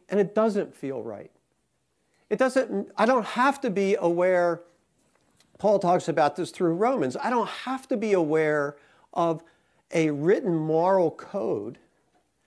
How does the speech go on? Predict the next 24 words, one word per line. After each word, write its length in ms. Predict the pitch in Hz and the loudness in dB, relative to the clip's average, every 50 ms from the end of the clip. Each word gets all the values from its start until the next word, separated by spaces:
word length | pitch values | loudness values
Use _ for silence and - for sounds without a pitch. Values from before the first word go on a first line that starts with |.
| _ _ _ - | _ _ _ -2
in 160 | 190 170 170 | 0 0 0
order 320 | - 185 175 185 185 165 151 | 0 0 0 0 0 -2 -2
to 180 | - - 151 | -4 -6 -6
know 320 | 139 147 165 175 185 196 185 | -4 -4 -2 0 2 2 2
that 160 | 160 160 156 | 2 2 2
I 120 | 156 156 | 2 0
need 480 | 156 151 165 175 175 170 170 165 160 - - _ _ _ _ _ _ _ _ _ | 0 0 0 0 0 0 0 -2 -2 -4 -10 _ _ _ _ _ _ _ _ _
to 100 | - 165 | -4 -2
be 180 | 147 165 160 156 | 0 2 0 0
moral, 420 | 160 170 196 208 180 120 101 110 | 0 0 0 0 0 0 0 -2
that 140 | 117 135 - | -4 -4 -6
certain 340 | - - 170 170 - 151 147 | -2 -2 -2 0 0 -2 -6
things 320 | - 175 165 156 147 139 | -6 -4 -4 -2 -2 -2
are 100 | 143 139 | -2 -2
right, 260 | 147 151 156 - 196 | -2 -2 -4 -4 -6
certain 300 | - - 160 151 - 147 | -6 -6 -4 -4 -4 -6
things 260 | - 170 147 135 131 135 | -8 -6 -6 -6 -4 -6
are 100 | 139 135 | -6 -4
wrong. 340 | 156 180 196 175 117 107 - - - _ _ _ | -2 -2 0 0 -2 -4 -8 -14 -20 _ _ _
They're 220 | 208 208 214 - | 2 2 4 4
already 480 | 233 214 233 226 196 208 208 196 202 180 | 4 4 4 4 4 4 4 4 4 0
in 420 | - - - 185 202 220 208 196 | -2 -2 0 0 2 2 0 -2
me. 200 | 143 92 78 - - _ _ _ _ _ _ _ _ _ _ - | -6 -8 -10 -14 -20 _ _ _ _ _ _ _ _ _ _ -4
Now, 200 | 156 151 156 | -2 -2 -2